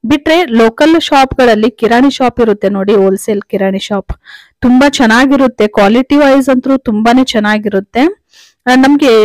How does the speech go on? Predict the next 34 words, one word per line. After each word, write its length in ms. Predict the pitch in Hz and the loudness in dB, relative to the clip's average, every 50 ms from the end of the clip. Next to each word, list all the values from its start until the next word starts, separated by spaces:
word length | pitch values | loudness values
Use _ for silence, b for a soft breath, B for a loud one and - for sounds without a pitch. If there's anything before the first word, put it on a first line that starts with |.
| 214 | 2
ಎಷ್ಟೊಂದು 580 | 233 262 - _ 339 302 294 294 320 302 277 233 | 0 -2 -2 _ 0 0 2 2 2 2 2 2
ಒಳ್ಳೆ 200 | 214 220 247 262 | 2 2 0 0
quality 360 | - - 254 254 254 - 262 | 0 0 0 0 0 -2 -2
ಬೇಕೋ 260 | - 233 240 - - | -2 -2 -2 0 -2
ಅಷ್ಟು 240 | 226 226 - - - | -2 -2 -2 -2 0
ಒಳ್ಳೆ 200 | 196 196 214 226 | 0 2 0 0
quality 380 | - - 220 220 214 220 - 233 | 0 -2 -2 -2 -2 -2 -2 -4
ಎಲ್ಲ 180 | 208 190 196 226 | -4 -2 -2 -4
ಸಿಗುತ್ತೆ. 680 | 247 - - - 226 208 - 208 202 196 - - 220 240 | -4 -6 -8 -8 -8 -6 -2 -2 -2 -2 -2 -2 -2 0
ನಾವು 240 | 254 240 233 226 | 0 2 2 2
ಒಂದ್ಸಲ, 320 | 220 214 220 - 220 214 220 233 254 B B B B B B B B _ - | 0 0 -2 -2 -2 -2 0 -2 -2 B B B B B B B B _ -2
ಆ, 380 | 214 226 226 220 220 214 214 202 - - - | -2 0 2 2 2 0 0 -2 -4 -2 0
ಆ 240 | 233 254 277 294 | 2 2 4 4
ಒಂದು 260 | 302 302 285 277 269 285 | 4 2 2 2 2 0
ಅಂಗಡಿಗೆ 480 | 233 220 254 247 226 220 240 226 240 | 0 2 0 0 2 0 0 2 2
ಹೊಂದ್ಕೊಂಡ್ 440 | 233 220 208 208 - - 226 220 208 | 2 2 0 -2 -2 -2 -2 -2 0
ಬಿಟ್ರೆ, 280 | 208 190 - - 262 302 | -2 -4 -4 -2 -2 -2
ಹ್ಮ್, 480 | 453 523 - - - - 277 269 269 | -2 -4 -10 -18 -12 -6 -2 -2 -2
ಪ್ರತಿ 480 | - - 226 - - _ _ - 320 320 | 0 0 -2 -2 -4 _ _ -2 -2 -2
ತಿಂಗಳು 340 | 311 - 294 285 285 285 285 | 0 0 0 2 2 2 2
ನಾವು 300 | 262 254 240 247 254 262 | 2 2 2 2 2 0
ಅಲ್ಲೇ 400 | 247 - 208 220 240 220 233 240 | 0 0 0 0 2 2 2 2
ರೇಷನ್ 340 | 233 208 - - 247 233 | 0 0 -2 -2 -4 -4
ತಗೊಂಡ್ 300 | - 208 208 208 214 214 | -4 -4 -4 -4 -4 -2
ಬರ್ಬೋದು. 600 | 208 202 202 208 214 196 190 196 214 277 349 392 B B B B B B B B - | -2 -4 -4 -2 -2 -2 -2 -2 -2 -2 -4 -4 B B B B B B B B -4
So 140 | - 320 302 | -2 0 2
ನಮ್ಗೆ 260 | 302 294 294 285 330 | 2 2 2 2 2
ಅವರು 280 | 311 311 311 302 302 294 | 2 2 2 2 2 2
rate 300 | 247 220 214 233 247 - | 2 2 0 0 -2 -4
ಕೂಡ 180 | - 262 247 254 247 | -4 -2 0 2 2
reasonable 560 | 240 226 202 208 - 226 214 208 208 214 202 | 2 2 0 0 -2 -2 -2 -2 -2 -2 0
ಆಗ್ತಾರೆ 440 | 185 185 208 - _ _ 214 202 208 | 0 -2 -2 -4 _ _ -2 -2 0
ಅಂತಾನೆ 340 | 202 202 - - 220 220 202 | -2 -2 -4 -4 -4 -4 -4
ಹೇಳ್ಬೋದು. 540 | 190 190 196 202 202 196 196 196 202 226 | -4 -4 -6 -4 -2 0 0 0 0 0